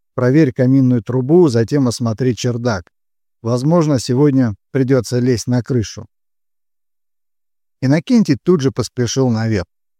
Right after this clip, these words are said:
прикидывая, через какое помещение проходит труба. Он прошёл по коридору, заглядывая во все дверные проёмы. Первой оказалась спальня, больше похожая на гостевую.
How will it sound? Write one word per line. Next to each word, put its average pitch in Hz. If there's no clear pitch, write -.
прикидывая, 123
через 131
какое 139
помещение 123
проходит 110
труба. 113
Он 190
прошёл 156
по 131
коридору, 151
заглядывая 139
во 117
все 139
дверные 113
проёмы. 113
Первой 180
оказалась 135
спальня, 92
больше 127
похожая 117
на 113
гостевую. 117